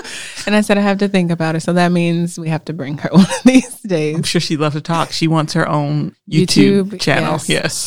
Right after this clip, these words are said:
Speaker 1: So audience members, you all will be hearing from the infamous
Speaker 2: <laughs>
Speaker 1: Olivia.
Speaker 2: You've heard a lot about her. Um,
Speaker 1: <laughs>
Speaker 2: yeah.
Speaker 1: She's the character.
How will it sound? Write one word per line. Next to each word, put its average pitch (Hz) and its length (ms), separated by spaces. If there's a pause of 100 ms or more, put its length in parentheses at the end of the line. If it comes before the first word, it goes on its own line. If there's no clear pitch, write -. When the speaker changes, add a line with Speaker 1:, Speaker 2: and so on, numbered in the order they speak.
(220)
Speaker 1:
So 220 400
audience 233 600
members, 220 600 (260)
you 214 140
all 208 160
will 196 100
be 202 160
hearing 185 440
from 175 600
the 202 160
infamous 165 720 (300)
Speaker 2:
<laughs> 508 180
Speaker 1:
Olivia. 160 580
Speaker 2:
You've 240 160
heard 240 140
a 233 60
lot 240 180
about 170 220
her. - 120 (140)
Um, 453 260 (140)
Speaker 1:
<laughs> - 140
Speaker 2:
yeah. - 160 (560)
Speaker 1:
She's 202 180
the - 120
character. 160 340